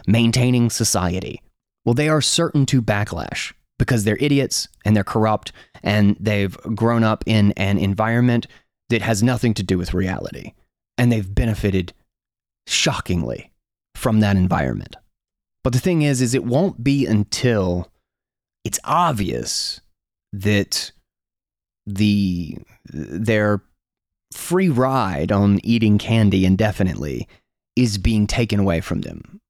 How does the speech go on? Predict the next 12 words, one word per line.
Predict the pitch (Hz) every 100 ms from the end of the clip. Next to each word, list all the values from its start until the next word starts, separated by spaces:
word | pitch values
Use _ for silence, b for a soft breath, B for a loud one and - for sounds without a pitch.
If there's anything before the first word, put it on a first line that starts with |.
| _ B B
which | 107
means | 127 120 113 104
that | 110 104
the | 104
most | 110 131 165 170 131
likely | 127 131 - 131 123 120 -
crackdown | - 98 - 80 80 80 90 - -
will | - 98
be | 107
while | 98 110 120 113
Bitcoin | 101 104 110 104 98 -
is | 101 98 101 - -